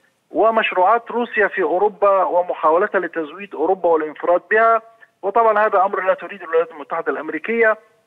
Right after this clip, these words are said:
ينبغي على الطرفين الجلوس وتقاسم المصالح الاقتصادية وتقاسم ال-، ال-، المكاسب، لأنه لا يمكن لطرف واحد أن يفرض سيطرته بشكل كامل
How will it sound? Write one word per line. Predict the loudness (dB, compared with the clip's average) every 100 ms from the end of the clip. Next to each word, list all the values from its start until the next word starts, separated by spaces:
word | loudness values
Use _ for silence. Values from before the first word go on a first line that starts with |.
| _ -2
ينبغي | -2 0 2
على | 4 2
الطرفين | 2 0 0 -2 -4
الجلوس | -8 -6 -2 -2 -4 0
وتقاسم | 0 0 -2 0 0 -2 -8
المصالح | -6 -6 -4 -2 2 2 0 -4
الاقتصادية | -6 -6 -6 -8 -10 -6 -6 -2 2 2
وتقاسم | 2 0 -2 0 0 0 -4
ال-، | -4 -2
ال-، | 2 2 2 -2 0 2 4 2 -2 -6 -20 -20 _
المكاسب، | -4 0 -2 2 0 0 -6 0
لأنه | 0 0 -4 2
لا | 2
يمكن | 2 0 -2 -6
لطرف | -2 2 2 2
واحد | 0 0 0 0
أن | -2 0
يفرض | -2 -4 -8 -6
سيطرته | -2 -2 -2 -6
بشكل | -6 -4 -2 -4
كامل | 0 0 2 -2